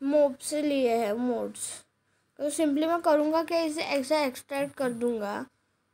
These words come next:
करना क्या, इसे apply to all file करना है और रिप्लेस कर देना है। ओके,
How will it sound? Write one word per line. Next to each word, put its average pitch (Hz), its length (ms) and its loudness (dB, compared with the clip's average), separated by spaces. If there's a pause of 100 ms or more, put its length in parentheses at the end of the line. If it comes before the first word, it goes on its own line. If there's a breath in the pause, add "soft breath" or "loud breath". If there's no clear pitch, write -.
(320)
करना 311 320 0
क्या, 339 180 0
इसे 339 320 -2
apply 285 380 4 (440)
to 311 220 -4
all 285 240 2
file 302 420 0
करना 311 380 -2
है 330 300 -2 (380)
और 311 160 2
रिप्लेस 285 480 2
कर 226 240 0
देना 214 280 -2
है। 196 180 -2
ओके, 247 320 -2